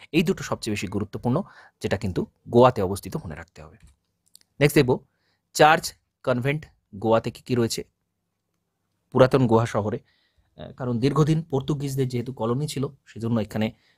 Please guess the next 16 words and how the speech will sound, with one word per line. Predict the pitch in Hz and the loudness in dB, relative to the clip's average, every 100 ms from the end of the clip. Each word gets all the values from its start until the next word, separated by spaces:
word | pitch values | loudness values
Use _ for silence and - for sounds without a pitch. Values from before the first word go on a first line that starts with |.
| _ | _
গুরুত্বপূর্ণ | 110 143 151 151 139 135 | 0 0 0 0 0 0
চার্চ | - 110 - | 2 2 2
রয়েছে। | 127 120 135 - _ _ _ _ _ _ - | -2 -2 -4 -12 _ _ _ _ _ _ 0
তিরাকল, | 156 156 156 143 147 _ _ - | 4 4 2 -2 -2 _ _ -6
চাপুরা, | 135 151 147 131 - _ _ _ _ _ - | -4 0 2 0 -2 _ _ _ _ _ 2
চার্জেউম, | 131 127 139 135 - _ _ _ _ _ _ _ _ _ _ - | 4 4 2 0 -6 _ _ _ _ _ _ _ _ _ _ -2
আগুয়াডা, | 127 131 143 117 107 123 _ _ _ _ _ _ - | 2 4 4 4 2 -4 _ _ _ _ _ _ -4
রেইজ | 117 147 160 | 0 2 2
মাগোস, | 127 110 104 110 - - _ 101 | 0 0 0 -4 -6 -16 _ -2
ন্যানুস, | 117 131 135 131 - _ _ _ _ _ _ _ _ - | 2 4 4 0 -4 _ _ _ _ _ _ _ _ 0
মর্মুগাঁও, | 123 139 147 127 117 - _ _ | 2 4 4 4 2 -2 _ _
ফোর্ট | - 147 156 156 _ _ | -4 0 0 -2 _ _
গোসপাদিয়াস, | 104 127 131 - 135 113 120 123 - - _ _ _ _ | -2 0 0 2 2 4 2 2 -2 -18 _ _ _ _
ক্যাবো | 131 131 143 | 0 2 2
দে | 127 | 2
রামা, | 113 98 104 | 0 0 -2